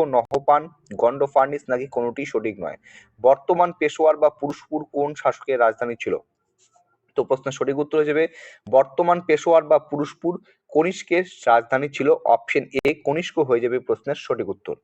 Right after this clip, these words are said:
পরবর্তী প্রশ্ন, প্রশ্ন নাম্বার সাতশো সাতাইশ, দশ কুমার চরিত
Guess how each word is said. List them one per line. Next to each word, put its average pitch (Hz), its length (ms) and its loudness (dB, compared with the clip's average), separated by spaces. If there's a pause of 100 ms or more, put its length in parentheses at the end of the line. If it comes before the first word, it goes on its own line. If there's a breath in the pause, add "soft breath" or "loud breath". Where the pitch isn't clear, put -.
(640 loud breath)
পরবর্তী 180 440 2
প্রশ্ন, 180 180 -2 (140)
প্রশ্ন 165 260 0
নাম্বার 160 280 2
সাতশো 151 340 0 (300)
সাতাইশ, - 400 0 (540 soft breath)
দশ 151 220 2 (100)
কুমার 202 260 0 (100)
চরিত 170 240 2